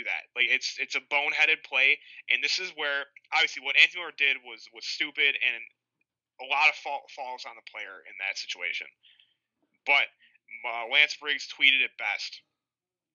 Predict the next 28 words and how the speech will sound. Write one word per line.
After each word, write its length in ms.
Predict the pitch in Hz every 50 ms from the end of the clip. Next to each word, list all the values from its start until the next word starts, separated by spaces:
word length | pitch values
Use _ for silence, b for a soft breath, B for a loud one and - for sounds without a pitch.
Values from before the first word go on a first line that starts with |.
| _ _ -
I 80 | - 110
saw 240 | - - 135 127
it 80 | 120 123
midway 240 | 135 143 151 156 151
through 160 | - 160 156
the 80 | 147 135
game 240 | 139 131 131 127 123 120 104 120 123 123 123 127
as 80 | 127 127
Anthony 320 | 123 117 127 127 - 127
Miller 240 | 127 127 127 127 123
threw 160 | - - 143 143 143
that 160 | 139 131 -
punch 320 | - - 131 127 120 - -
and 80 | 117
he 80 | 113 110
got 240 | 107 113 107 123 131
ejected. 560 | 123 - 117 113 113 - - 110 107 107 107 _ b b b b b b b -
Lance 160 | 123 131 131 - -
Briggs 240 | - 131 127 120 -
tweeted 480 | - - 123 117 113 113 110 110 107 -
saying, 480 | - 117 107 104 104 101 101 104 - B B B B B B B -
uh, 160 | 92 92 92 - -
"The 80 | 113 117
lack 240 | 127 127 131 -
of 80 | - 139
discipline 400 | 135 - - - - - 156 147
and 80 | 131 -
concentration 720 | - - 120 127 - 139 - - 135 123 123 - - 139